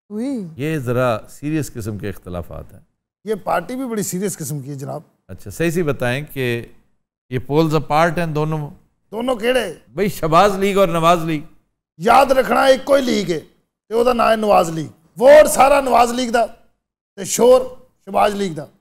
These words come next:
Speaker 3: ਔਰ ਇਲੈਕਸ਼ਨ ਜਿੱਤਣ ਵਾਸਤੇ ਦੋਵਾਂ ਦੀ ਜ਼ਰੂਰਤ ਹੁੰਦੀ ਹੈ। ਔਰ ਇਹ ਜਿਹੜੀ ਤੁਹਾਡੀ ਖੁਆਇਸ਼ ਹੈ ਨਾ, ਇਹ ਵਿੱਚੇ ਹੀ ਰਹਿ ਜਾਣੀ।
Speaker 2: ਕੌਣ ਸੀ ਖੁਆਇਸ਼ ਹੈ?
Speaker 3: ਕਿ ਆਪਸ ਵਿੱਚ ਭਿੜਨ। ਉਹ ਪਾਗਲ ਹੈਗਾ, ਲੜੇਗਾ।
Speaker 2: ਛੋਟਾ।
Speaker 3: ਹਾਂਜੀ, ਉਹਨੂੰ ਪਤਾ ਹੈ ਕਿ ਉਹਦੇ ਪੱਲੇ ਹੀ ਕੱਖ ਨਹੀਂ।
Speaker 2: ਦੇਖੋ कैसे कैश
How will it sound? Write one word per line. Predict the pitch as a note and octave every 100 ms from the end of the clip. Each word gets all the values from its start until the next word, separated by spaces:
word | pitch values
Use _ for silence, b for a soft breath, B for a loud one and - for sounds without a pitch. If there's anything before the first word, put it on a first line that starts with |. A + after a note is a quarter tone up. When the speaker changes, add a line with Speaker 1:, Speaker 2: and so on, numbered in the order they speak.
| _ _
Speaker 3:
ਔਰ | A#3 C4
ਇਲੈਕਸ਼ਨ | B3 B3 C4+
ਜਿੱਤਣ | A#3+ B3 B3+
ਵਾਸਤੇ | A#3 G#3+ A3+
ਦੋਵਾਂ | A#3+ C4+
ਦੀ | B3+
ਜ਼ਰੂਰਤ | A3+ A3 G#3+ G#3+
ਹੁੰਦੀ | G#3+ D3 C3+
ਹੈ। | - _ -
ਔਰ | A#3
ਇਹ | B3+
ਜਿਹੜੀ | A3+ A#3+ A#3+
ਤੁਹਾਡੀ | G#3 G3
ਖੁਆਇਸ਼ | G#3 G3 B3+ G#3+
ਹੈ | A3+
ਨਾ, | A3 - _ _ -
ਇਹ |
ਵਿੱਚੇ | G#3 F3+ A#3
ਹੀ |
ਰਹਿ | G3+
ਜਾਣੀ। | G3+ F#3 C3+ _ -
Speaker 2:
ਕੌਣ | A3 A#3+
ਸੀ | G#3
ਖੁਆਇਸ਼ | D3+ D3 A#2+ A2
ਹੈ? | -
Speaker 3:
ਕਿ | A#3+
ਆਪਸ | A#3 A#3 A#3
ਵਿੱਚ | A#3
ਭਿੜਨ। | A3 F3+ E3+ - _ _ _ A3+
ਉਹ | A#3
ਪਾਗਲ | - G3+ C#4
ਹੈਗਾ, | G#3 A3+
ਲੜੇਗਾ। | A#3 A#3 A3 - -
Speaker 2:
ਛੋਟਾ। | B2 C#3 A2+ - _ E3
Speaker 3:
ਹਾਂਜੀ, | F#3 D#3 - _ -
ਉਹਨੂੰ | C4+ D4+
ਪਤਾ | A3+ G3+ C#4+
ਹੈ |
ਕਿ | C4
ਉਹਦੇ | B3+ C4
ਪੱਲੇ | A3+ C4
ਹੀ | C#4
ਕੱਖ | C4 D#3+
ਨਹੀਂ। | E3+ C3+ _ _ D3
Speaker 2:
ਦੇਖੋ | F3 - A3 E3 E3+ - _ _ _ -
कैसे | D#3 D#3 - F#3+ E3 D#3 - - -
कैश | D3 F3